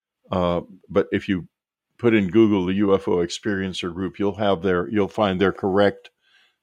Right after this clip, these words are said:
uh, um, their correct address. And there are people involved in that who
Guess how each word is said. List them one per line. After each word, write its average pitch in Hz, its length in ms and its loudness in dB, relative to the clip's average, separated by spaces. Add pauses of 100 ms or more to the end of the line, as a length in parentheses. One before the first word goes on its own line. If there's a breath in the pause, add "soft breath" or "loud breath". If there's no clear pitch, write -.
(180)
uh, 98 80 -18 (220)
um, 82 380 -6 (800)
their 98 100 0
correct 95 440 -2
address. 98 640 -6 (640)
And 101 240 -2
there 117 300 2
are 104 140 0
people 113 460 -4
involved 104 640 -2
in 92 140 -6
that 98 400 -6 (720)
who 101 320 -2